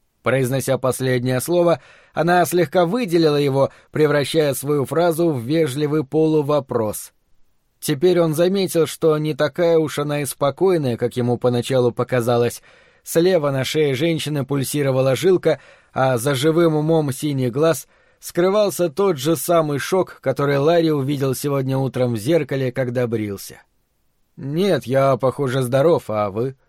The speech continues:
"Я тоже. Вы знаете, что к вашему ботинку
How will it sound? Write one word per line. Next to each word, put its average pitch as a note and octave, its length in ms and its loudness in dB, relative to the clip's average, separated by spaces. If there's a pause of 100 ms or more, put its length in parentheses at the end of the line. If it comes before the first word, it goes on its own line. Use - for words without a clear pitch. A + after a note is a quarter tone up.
(380)
"Я F3 200 0
тоже. B2 340 -8 (640)
Вы F3 180 0
знаете, G3+ 380 -2
что D3+ 280 0
к C3+ 80 -12
вашему E3 400 0
ботинку F3 540 0